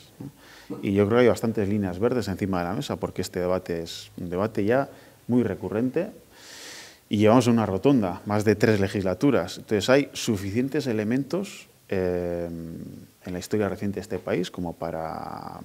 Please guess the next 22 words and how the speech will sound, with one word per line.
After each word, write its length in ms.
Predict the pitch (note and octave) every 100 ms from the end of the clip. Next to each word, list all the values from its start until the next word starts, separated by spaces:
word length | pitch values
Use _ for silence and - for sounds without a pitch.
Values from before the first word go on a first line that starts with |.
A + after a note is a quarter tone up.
| -
ponernos 320 | F2+ B2+ G#2
encima 260 | G2 G#2+ G#2
de 40 |
la 80 | G#2
mesa 180 | B2 C#3
y 80 | G#2
partir 400 | F2 - G2 E2+
de 80 |
ahí 80 | E2+
el 80 | E2
debate 600 | - - D2 D#2 D2 - - - - _
político. 500 | F#2 F2+ E2+ C#2+ D#2
Tenemos 800 | - G2+ A2 G2+ F#2 F2+ - -
el 160 | F#2+ F2+
Plan 140 | F2+
Ibarretxe, 480 | F#2 A#2+ C3+ - B2+
tenemos, 720 | G#2 F#2+ F#2+ F#2 F2+ - -
eh, 200 | G2+ F2+ F2
los 120 | -
papeles 440 | F#2 F2+ F#2 F2
de 100 | F#2
Loyola, 500 | G#2+ A#2+ B2+ B2 B2+